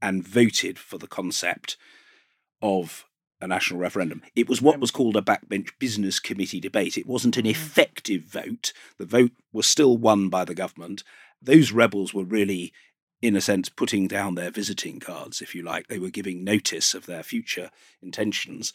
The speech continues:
Speaker 1: And a couple of years later, Cameron committed to a referendum, and then finally it took place in two thousand sixteen, and the rest is history. But what
Speaker 2: So
Speaker 1: was really
Speaker 2: Cameron
Speaker 1: significant about all that was
Speaker 2: Yeah.
Speaker 1: these new M Ps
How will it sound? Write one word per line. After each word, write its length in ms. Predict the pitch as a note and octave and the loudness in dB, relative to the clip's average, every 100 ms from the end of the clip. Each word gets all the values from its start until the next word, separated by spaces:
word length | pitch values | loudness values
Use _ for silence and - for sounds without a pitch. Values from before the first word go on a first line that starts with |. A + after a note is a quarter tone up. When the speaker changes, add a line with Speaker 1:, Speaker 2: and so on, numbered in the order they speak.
| _ _ | _ _
Speaker 1:
And 140 | G2+ G2+ | -6 -4
a 40 | |
couple 280 | - A2 A2 | -2 0 2
of 40 | |
years 280 | G#2+ G2+ G2 | 2 2 2
later, 360 | G2+ F#2+ G2+ F2+ | 0 0 -2 -4
Cameron 400 | - F#2+ F2+ E2+ | -4 -6 -6 -8
committed 460 | - C3+ C3+ B2+ | 0 2 2 0
to 160 | - A#2+ | 2 2
a 60 | |
referendum, 720 | A2+ G#2+ G#2+ G#2 G2+ G2+ G2+ G2+ | 4 2 2 0 0 -2 -4 -6
and 100 | G2+ | -10
then 140 | F2+ | -12
finally 300 | F2 G#2 F#2 | -6 -4 -4
it 80 | F#2 | -6
took 160 | - F#2+ | -8 -10
place 220 | G2+ F#2+ | -8 -8
in 80 | F#2 | -8
two 140 | F2+ | -12
thousand 300 | F#2 F2+ F#2+ | -12 -12 -10
sixteen, 440 | - G2 - G2 F#2+ | -8 -8 -6 -6 -6
and 100 | G2 - - _ | -12 -18 -20 _
the 100 | G#2 | -2
rest 260 | G#2 - - | 0 0 -2
is 120 | - | -6
history. 420 | A#2+ - - - - _ - | -4 -4 -6 -10 -16 _ -6
But 120 | A2+ | 4
what 120 | C#3+ | 8
Speaker 2:
So 80 | A3+ | 8
Speaker 1:
was 120 | D#3+ | 6
really 140 | C3 E3 | 8 8
Speaker 2:
Cameron 160 | F#3+ | 10
Speaker 1:
significant 500 | - - D3+ C#3+ C#3 | 8 8 8 6 4
about 260 | C3 B2 A#2+ | 4 4 6
all 260 | C#3 E3 D3+ | 8 8 8
that 260 | G#2 E2+ - | 4 2 0
was 100 | G#2 | 2
Speaker 2:
Yeah. 100 | D#3+ | 2
Speaker 1:
these 220 | G#2+ G2 | 0 -4
new 380 | G#2 A#2+ F3+ F#3+ | 0 6 8 8
M 360 | E3+ E3 D#3+ | 6 2 0
Ps 640 | - F#3 G2+ D#2 F#2+ - | -2 -2 -2 -8 -14 -14